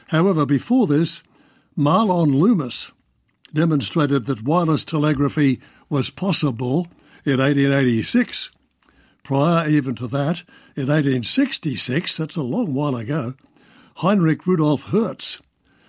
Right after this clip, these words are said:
demonstrated the first radio waves,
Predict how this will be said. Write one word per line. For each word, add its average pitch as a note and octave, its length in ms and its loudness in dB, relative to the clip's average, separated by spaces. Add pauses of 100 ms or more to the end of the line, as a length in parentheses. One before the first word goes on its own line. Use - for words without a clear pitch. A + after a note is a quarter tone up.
demonstrated D3 680 0
the A#2+ 120 -4
first C#3+ 340 0
radio C3 380 0
waves, C#3 560 -2